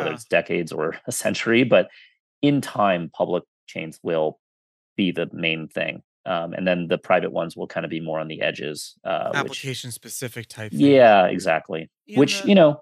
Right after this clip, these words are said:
Speaker 2: is fine, but that's not the point of what we're doing here.
Speaker 1: Yeah. Thank you. Thank you for s-,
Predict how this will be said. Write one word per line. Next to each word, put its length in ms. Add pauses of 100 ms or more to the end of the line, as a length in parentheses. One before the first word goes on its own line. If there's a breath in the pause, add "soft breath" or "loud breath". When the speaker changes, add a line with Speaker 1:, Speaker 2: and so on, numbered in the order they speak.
(140)
Speaker 2:
is 120
fine, 380 (160)
but 240 (400)
that's 160
not 160
the 60
point 420
of 80
what 260
we're 140
doing 200
here. 280
Speaker 1:
Yeah. 480 (300 loud breath)
Thank 300
you. 80 (120)
Thank 240
you 60
for 100
s-, 240